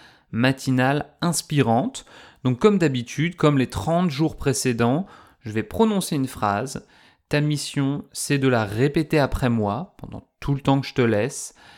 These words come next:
euh, en copiant ma prononciation, mon intonation,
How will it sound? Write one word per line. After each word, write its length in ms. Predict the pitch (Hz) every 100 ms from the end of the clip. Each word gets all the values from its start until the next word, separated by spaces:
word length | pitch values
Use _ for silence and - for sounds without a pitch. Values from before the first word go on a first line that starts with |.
| - -
euh, 140 | 113 -
en 120 | 123
copiant 720 | - - 214 - 185 185 196 -
ma 220 | 127 147
prononciation, 1000 | 156 180 165 156 - 151 143 151 143 143 - _ _ -
mon 280 | 117 135 156
intonation, 880 | 156 156 147 139 135 - 127 120